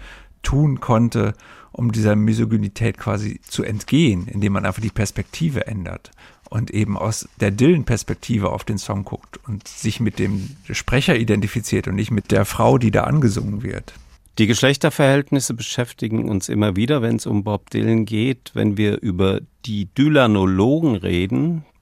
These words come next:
Speaker 2: die berüchtigte Gilde der Dylanologen, da hören wir Namen wie Greil Marcus, Richard Klein, Michael Gray, Paul Williams, der Filmemacher Todd Haynes, der Schriftsteller Jonathan Lethem, in Deutschland Heinrich Detering oder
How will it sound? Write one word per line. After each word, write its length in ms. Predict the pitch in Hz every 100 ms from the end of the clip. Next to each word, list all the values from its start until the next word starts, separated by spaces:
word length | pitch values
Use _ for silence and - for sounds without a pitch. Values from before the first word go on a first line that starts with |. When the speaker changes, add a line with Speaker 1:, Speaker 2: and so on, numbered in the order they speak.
| _ -
Speaker 2:
die 100 | 98
berüchtigte 600 | 98 143 - - - 98
Gilde 380 | 117 131 101
der 160 | 82 90
Dylanologen, 920 | 85 131 117 90 85 80 95 117 85 - - - - - -
da 240 | - 120 110
hören 300 | 120 131 120
wir 160 | 127
Namen 420 | 110 101 95 104 101
wie 160 | 98
Greil 300 | 110 120 151
Marcus, 720 | 139 95 92 - 107 - - 104
Richard 440 | 113 - 123 -
Klein, 560 | - 92 85 87 98 98
Michael 420 | 101 104 123 135
Gray, 500 | 107 90 87 95 95 -
Paul 380 | 110 127 131
Williams, 800 | 90 90 92 95 95 107 - - - - - -
der 120 | 107 95
Filmemacher 680 | - 120 98 95 - 98
Todd 300 | - 98 101
Haynes, 640 | 92 113 120 107 104 - - - - - - -
der 100 | 110
Schriftsteller 720 | 104 120 110 - 117 101 98 -
Jonathan 520 | 98 120 123 139 113
Lethem, 720 | 101 95 123 - 147 147 151 -
in 140 | 101
Deutschland 560 | 101 101 - 104 98 87
Heinrich 480 | 117 135 123 120
Detering 680 | - 92 95 104 95 92 98
oder 400 | - 104 101 101